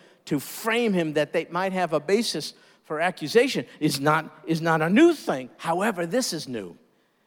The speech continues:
What's happening here in the text, I, I'll tell you why, why, why this is new. There's more at stake.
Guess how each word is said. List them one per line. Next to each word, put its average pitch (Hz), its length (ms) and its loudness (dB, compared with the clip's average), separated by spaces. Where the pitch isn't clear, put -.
What's 156 220 0
happening 180 440 0
here 165 240 0
in 135 100 -6
the 127 100 -8
text, 123 440 -10
I, 131 240 -2
I'll 143 140 2
tell 190 160 -2
you 185 140 2
why, 147 360 0
why, 143 220 -2
why 143 200 2
this 156 280 -2
is 107 140 -6
new. 101 260 -10
There's 139 180 -8
more 180 200 2
at - 100 -14
stake. - 540 -10